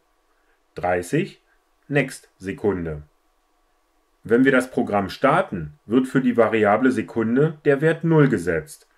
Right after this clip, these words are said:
auf dem Monitor ausgegeben und anschließend um eins erhöht. Diese Schleife wird so lange durchlaufen,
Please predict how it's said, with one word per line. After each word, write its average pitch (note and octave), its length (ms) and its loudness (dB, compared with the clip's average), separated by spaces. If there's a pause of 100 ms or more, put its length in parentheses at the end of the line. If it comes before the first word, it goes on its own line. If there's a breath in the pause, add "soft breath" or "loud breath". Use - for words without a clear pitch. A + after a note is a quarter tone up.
(220)
auf - 140 -10
dem F2+ 160 -8
Monitor D3 440 2
ausgegeben C#3+ 720 0 (140 loud breath)
und G#2+ 160 -6
anschließend D3+ 580 0
um D#3+ 140 -2
eins G#2 240 -2
erhöht. E2 400 -8 (680 soft breath)
Diese F3+ 260 -2
Schleife D3+ 440 4
wird A2+ 180 0
so A2 160 0
lange F3+ 260 0
durchlaufen, D3 800 2